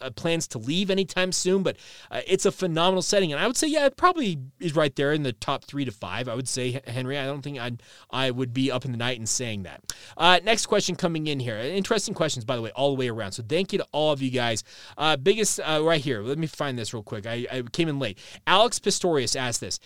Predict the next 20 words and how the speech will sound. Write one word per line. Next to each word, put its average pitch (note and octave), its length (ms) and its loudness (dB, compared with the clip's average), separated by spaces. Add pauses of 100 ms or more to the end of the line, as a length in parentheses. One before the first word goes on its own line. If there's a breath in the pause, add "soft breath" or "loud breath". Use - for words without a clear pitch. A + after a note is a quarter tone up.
(160 loud breath)
"Is D#3+ 140 0
there F#3 280 8
any C4 220 2
hope G#3 300 4
for - 120 -4
an F3+ 60 0
improved G3 540 -2
kicking F3 340 -2
game D3 260 -2
this C3 160 0
season?" F2+ 560 -2
Now, C3+ 200 0
that's D#3 200 0
a C3+ 40 -4
great C#3 320 4
question. F3 340 2
I D#3 40 -4
think G3 140 -2
somebody G3 240 0
else, E3 240 4